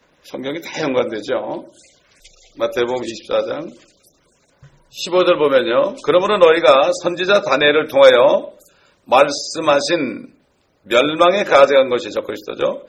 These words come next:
거룩한 곳에 선 것을 보리니", 성전에 서는 거죠.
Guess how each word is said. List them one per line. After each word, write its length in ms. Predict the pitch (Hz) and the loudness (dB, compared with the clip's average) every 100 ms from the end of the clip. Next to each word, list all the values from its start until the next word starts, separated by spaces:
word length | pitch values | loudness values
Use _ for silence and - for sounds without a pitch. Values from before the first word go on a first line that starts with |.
| _ _ - | _ _ 0
거룩한 480 | 117 135 143 143 | 4 4 4 2
곳에 200 | 147 143 120 98 - - | 2 4 4 2 -6 -18
선 260 | _ - 135 | _ -10 -4
것을 280 | 135 135 131 | -4 -4 -4
보리니", 320 | 117 107 107 - - | -4 -6 -12 -12 -10
성전에 380 | 110 101 - - _ _ _ _ - | -8 -10 -12 -14 _ _ _ _ -14
서는 220 | 120 113 | -12 -12
거죠. 300 | 98 143 | -10 -10